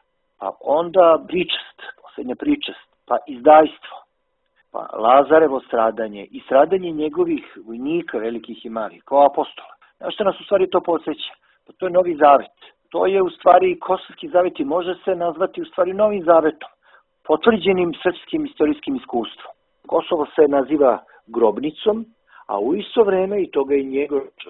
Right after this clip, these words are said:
savršeno svestan, ono je takođe mesto vaskrsenja. Kao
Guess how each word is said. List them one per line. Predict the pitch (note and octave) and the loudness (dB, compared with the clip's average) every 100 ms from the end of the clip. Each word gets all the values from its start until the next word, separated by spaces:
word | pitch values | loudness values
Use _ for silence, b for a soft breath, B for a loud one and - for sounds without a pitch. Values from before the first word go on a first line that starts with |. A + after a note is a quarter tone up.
| A#2+ A#2+ - | -6 -6 -4
savršeno | C3+ D3 - D#3 | -6 -6 -12 -12
svestan, | B2 - A2 - - F2+ A#3 _ _ _ | -14 -14 -14 -12 -12 -12 -14 _ _ _
ono | - C3+ D#3 | -10 -4 -2
je | D#3+ D#3+ | -2 -2
takođe | D#3+ - - C3+ C3 D3+ D3+ D3+ C#3+ - A#2 | -4 -8 -2 -2 -2 0 2 2 0 -4 -8
mesto | A#2 A#2 - | -10 -12 -8
vaskrsenja. | C3+ C#3 D3 C3+ D#3 D3+ C3+ F#2+ _ _ _ _ | -8 -8 -12 -10 -4 -4 -6 -14 _ _ _ _
Kao | - C#3 | -2 -2